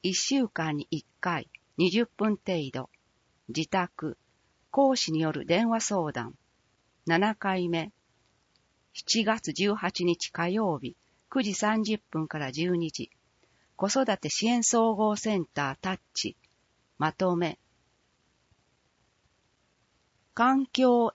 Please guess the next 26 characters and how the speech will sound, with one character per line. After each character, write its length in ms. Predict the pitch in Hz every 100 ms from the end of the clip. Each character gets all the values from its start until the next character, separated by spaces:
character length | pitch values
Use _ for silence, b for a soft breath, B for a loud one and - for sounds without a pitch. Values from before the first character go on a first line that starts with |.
| _
エ 100 | 208
コ、 300 | - 151 127 _ _ _ _ _ _
十 280 | 180 247 262
四 260 | 254 247
ペ 320 | 226 208 185
ー 40 | 147
ジ。 220 | 120 120 _ _ _ _ _ _ _ _ _ _
ル 120 | 190
ー 180 | 277 262
ル 140 | 196 165
を 80 |
守 400 | 160 160 180 233
っ 20 | -
た 240 | - 143
ゴ 200 | - 180
ミ 160 | 214 254
の 140 | 226
持 160 | 160 147
ち 140 | -
込 180 | - 208
み 160 | 196 190
に 220 | 185 -
ご 180 | - 156
協 380 | - 196 196 185
力 400 | 180 - 165 160
を。 160 | 151